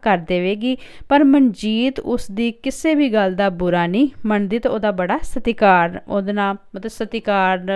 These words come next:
ਨਾਲ ਉਹਦੇ ਨਾਲ ਪੇਸ਼ ਆਉਂਦੀ ਹੈ, ਉਹਦਾ ਸਤਿਕਾਰ ਕਰਦੀ ਹੈ ਇੱਕ ਮਾਂ ਦੀ ਤਰ੍ਹਾਂ, ਠੀਕ ਹੈ। ਕਹਿੰਦੇ ਕਿ ਉਹ ਆਪਣੀ ਸੱਸ ਨੂੰ ਕਹਿੰਦੀ ਹੈ ਕਿ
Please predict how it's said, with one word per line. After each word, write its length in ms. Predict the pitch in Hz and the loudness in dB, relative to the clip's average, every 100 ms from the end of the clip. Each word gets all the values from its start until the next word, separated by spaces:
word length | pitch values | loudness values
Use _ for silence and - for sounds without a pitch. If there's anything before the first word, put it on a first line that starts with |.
| 196 | -4
ਨਾਲ 240 | 190 196 180 | -4 -4 -2
ਉਹਦੇ 180 | 190 190 | -4 -4
ਨਾਲ 140 | 202 | -6
ਪੇਸ਼ 380 | 208 190 180 185 | -2 -4 -2 -4
ਆਉਂਦੀ 320 | 156 156 - | -6 -8 -10
ਹੈ, 60 | - - - - - | -10 -14 -20 -18 -2
ਉਹਦਾ 120 | 220 | -2
ਸਤਿਕਾਰ 600 | 269 277 262 220 196 170 | 0 -4 -2 2 2 2
ਕਰਦੀ 440 | 175 175 165 175 196 | -2 -4 -4 -4 -4
ਹੈ 40 | |
ਇੱਕ 260 | - 233 226 | -4 -6 -4
ਮਾਂ 360 | 220 190 170 | -2 0 -2
ਦੀ 180 | 165 170 | -4 -6
ਤਰ੍ਹਾਂ, 280 | 175 165 156 - - | -6 -6 -6 -8 -12
ਠੀਕ 140 | 214 240 | -6 -4
ਹੈ। 100 | 269 - - - - - | -4 -8 -20 -20 -20 -2
ਕਹਿੰਦੇ 200 | 277 302 | 2 2
ਕਿ 100 | 330 - | -2 2
ਉਹ 160 | 302 - | 4 4
ਆਪਣੀ 640 | 262 - 240 254 220 180 - | 2 0 0 2 2 -2 -4
ਸੱਸ 520 | - 294 247 254 294 | 0 4 4 4 2
ਨੂੰ 180 | 285 285 | 2 2
ਕਹਿੰਦੀ 500 | 214 202 208 240 240 | -2 -2 -2 -2 0
ਹੈ 100 | 233 | -2
ਕਿ 160 | 294 | -4